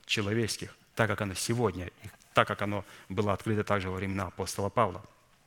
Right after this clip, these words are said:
И чтобы принять сокровище искупления и его созидающую и сокрушительную силу, предназначенную Богом для наших земных тел в измерении времени,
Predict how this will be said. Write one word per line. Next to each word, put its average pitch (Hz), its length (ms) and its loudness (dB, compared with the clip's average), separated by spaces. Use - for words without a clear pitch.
И - 60 0
чтобы 131 260 4
принять 127 360 4
сокровище 123 640 2
искупления 101 760 0
и 123 80 2
его 107 440 2
созидающую 104 1120 0
и 147 180 0
сокрушительную 120 840 0
силу, 113 420 0
предназначенную 113 760 2
Богом 107 320 2
для 110 140 0
наших 113 320 2
земных 113 320 0
тел 117 300 4
в 104 80 -4
измерении 110 480 4
времени, 110 460 2